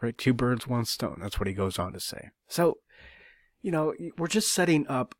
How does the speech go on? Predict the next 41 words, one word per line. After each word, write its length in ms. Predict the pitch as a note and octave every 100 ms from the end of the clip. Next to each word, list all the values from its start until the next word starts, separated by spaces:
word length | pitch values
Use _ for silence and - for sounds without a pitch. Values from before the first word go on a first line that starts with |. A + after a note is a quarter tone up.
| _ _ _ _ _ _ -
Homer's 580 | - D#3+ C#3+ C3 B2+ -
dilemma 480 | C3 A2 G#2+ G#2 G#2
and 220 | A#2 A2+
why 480 | B2 A#2+ A#2+ A#2+ A2 - _ -
he 140 | B2
becomes 520 | A2+ A2 - D3 D3
Dancing 380 | - A#2 G#2 A2
Homer 340 | F#2+ G#2+ G#2
and 240 | - G#2+ G#2
why 220 | A2+ D3+
that 280 | E3 D#3 -
Dancing 420 | C#3 C#3+ - C#3+
Homer 440 | B2 D#3 D3 - - - - -
that 180 | A#2 -
works 300 | C3 D3+ -
so 160 | D#3
well 220 | C#3 C#3 C#3
in 100 | C3
Springfield 640 | - C#3 C#3+ - A2 A2 _ -
doesn't 340 | D3 C#3+ D3
work 260 | C3 B2+ -
well 220 | B2 A2+
in 80 | A2+
Capital 420 | - G#2+ - F#2
City. 300 | - - - _ _ _ _ _ _ _ _ _ _ _ _
It's 100 | -
all, 240 | C3 C3 -
a 20 |
lot 260 | A2 C#3+
of 80 | G3
setup 420 | - - A#2 F#2+
here, 180 | - D#2
and 100 | C#2+
it's 220 | - -
really 220 | F3 G3 D3+
good. 220 | B2+ G2+
It 80 | F#2
just 200 | C#3 -
seems 280 | G3 G3
like 120 | F3+ -
these, 400 | E3+ D3+ -